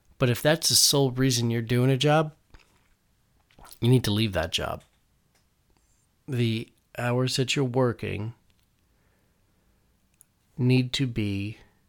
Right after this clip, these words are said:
pushing you in a growth direction. Now, mind you, I was telling these, you know, college-age people that around selling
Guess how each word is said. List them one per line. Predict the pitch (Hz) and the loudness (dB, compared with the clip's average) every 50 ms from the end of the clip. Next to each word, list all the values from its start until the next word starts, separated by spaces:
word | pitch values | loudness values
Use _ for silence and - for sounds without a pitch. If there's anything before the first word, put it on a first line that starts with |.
| _ _ _ _ _ _ _ _ _ _ _ _ _ _ _ _ _ _ _ _ _ _ _ _ _ _ _ _ _ _ _ _ _ _ _ _ _ _ _ _ _ _ _ _ _ _ _ - | _ _ _ _ _ _ _ _ _ _ _ _ _ _ _ _ _ _ _ _ _ _ _ _ _ _ _ _ _ _ _ _ _ _ _ _ _ _ _ _ _ _ _ _ _ _ _ -16
pushing | - - 147 135 - 165 156 147 | -4 -2 0 0 2 2 4 4
you | 143 135 131 135 - | 4 4 4 2 0
in | - 127 120 113 113 113 117 - | -2 -2 -2 0 0 -2 -4 -4
a | 113 107 | -8 -8
growth | - - - 117 110 107 107 - _ _ - _ - _ - | -8 -8 -6 -6 -4 -4 -6 -8 _ _ -20 _ -20 _ -10
direction. | - 127 131 156 180 175 - - - - - - - - _ _ _ _ _ _ _ _ _ _ _ _ _ _ _ _ _ _ _ _ _ _ _ _ _ _ _ _ _ _ _ _ _ _ - | -8 -6 -4 -4 -6 -6 -8 -8 -8 -8 -10 -14 -20 -20 _ _ _ _ _ _ _ _ _ _ _ _ _ _ _ _ _ _ _ _ _ _ _ _ _ _ _ _ _ _ _ _ _ _ -2
Now, | - 147 | 2 2
mind | 135 135 147 147 135 | 4 6 4 4 4
you, | 139 135 | 2 0
I | 120 110 123 | 0 0 0
was | 127 127 117 - | 0 0 0 -2
telling | - 120 117 117 113 110 | -2 -2 -2 -2 -2 -2
these, | 113 110 107 - - _ _ _ _ _ _ _ _ _ _ _ - _ _ - | -4 -2 -4 -4 -6 _ _ _ _ _ _ _ _ _ _ _ -20 _ _ -12
you | 110 107 | -10 -8
know, | 98 98 107 110 - - - _ _ _ _ _ _ _ _ _ _ _ | -8 -8 -8 -10 -12 -16 -20 _ _ _ _ _ _ _ _ _ _ _
college-age | - - 117 107 107 101 101 104 101 101 98 - - | -12 -6 -4 -4 -4 -4 -2 -4 -4 -2 -4 -6 -4
people | - 123 110 - 110 98 | -4 -6 -4 -4 -6 -4
that | 104 104 101 101 104 - _ _ _ - _ _ _ _ _ _ _ _ _ _ _ _ _ - | -2 0 0 0 -2 -4 _ _ _ -20 _ _ _ _ _ _ _ _ _ _ _ _ _ -8
around | 127 123 120 117 110 110 107 107 101 101 120 - _ _ _ - | -6 -4 -2 -2 -2 -2 -4 -4 -6 -8 -10 -14 _ _ _ -8
selling | - - 131 123 123 123 117 113 110 104 | -6 -4 -4 -4 -4 -4 -4 -4 -6 -6